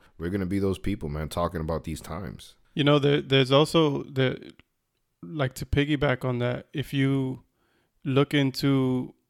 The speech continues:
Speaker 2: the fall of, like, Rome, just as an example, but it's probably the same with any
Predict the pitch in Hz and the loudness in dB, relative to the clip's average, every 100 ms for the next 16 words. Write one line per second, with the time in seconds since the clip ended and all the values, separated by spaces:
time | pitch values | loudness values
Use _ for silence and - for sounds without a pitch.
0 | _ 147 117 - 135 127 127 123 113 - | _ -6 -6 2 6 8 6 0 -4 -10
1 | 120 127 123 - _ _ _ _ - 131 | -6 -6 -6 -14 _ _ _ _ -6 4
2 | 127 127 117 117 120 120 123 120 120 113 | 6 6 4 0 -2 -2 0 0 0 0
3 | 120 117 123 117 - 123 120 - 135 131 | 0 0 -2 -6 -4 -2 -2 0 4 4
4 | 120 120 117 - 123 120 120 120 120 113 | 4 0 0 0 0 0 0 2 0 -2